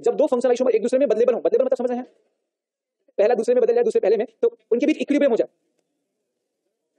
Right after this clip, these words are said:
tiotomers। Tiotomers का प्रायोरिटी जो होती है वो फंक्शनल आइसोमर से ज्यादा होती है। आगे आएगा नंबर, बैठिए, thank you। ये फंक्शनल आइस-, देखिए, ये दोनों हैं, ये फंक्शनल आइसोमर्स हैं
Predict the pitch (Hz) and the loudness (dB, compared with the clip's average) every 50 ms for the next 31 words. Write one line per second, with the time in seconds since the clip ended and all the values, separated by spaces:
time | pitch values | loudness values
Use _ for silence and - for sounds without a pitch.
0 | _ _ _ _ _ _ _ _ _ _ _ _ _ _ - 247 269 285 220 165 | _ _ _ _ _ _ _ _ _ _ _ _ _ _ -2 0 2 0 0 -2
1 | - - _ _ _ _ _ _ - 226 - 285 285 285 - 254 - 202 208 240 | -4 -8 _ _ _ _ _ _ -2 0 0 2 0 0 0 0 2 2 2 2
2 | 269 240 240 240 247 262 233 214 220 247 240 - 240 226 233 220 196 175 175 156 | 2 0 0 0 0 0 -2 -2 -2 -2 -4 -2 -2 -2 0 0 2 2 2 0
3 | - - - 175 214 226 214 190 175 165 156 - - _ _ _ _ _ _ - | 0 -2 -2 0 2 2 2 2 0 0 -2 -4 -6 _ _ _ _ _ _ -2
4 | 175 190 - 180 208 226 - - _ _ _ _ _ _ _ _ _ _ 156 202 | -2 0 0 -2 -2 -2 -4 -6 _ _ _ _ _ _ _ _ _ _ -4 -4
5 | 254 - 220 226 226 269 262 233 - - 370 - _ _ _ 185 269 220 277 302 | -2 0 -2 0 0 0 0 0 -2 -4 -4 -6 _ _ _ -4 0 2 2 2
6 | 254 202 - - _ _ _ _ _ _ _ _ _ _ - 220 - 208 220 254 | 0 -2 -4 -10 _ _ _ _ _ _ _ _ _ _ -4 -2 -2 0 0 0
7 | 262 262 269 269 269 254 285 311 | 0 0 0 0 0 0 -2 -4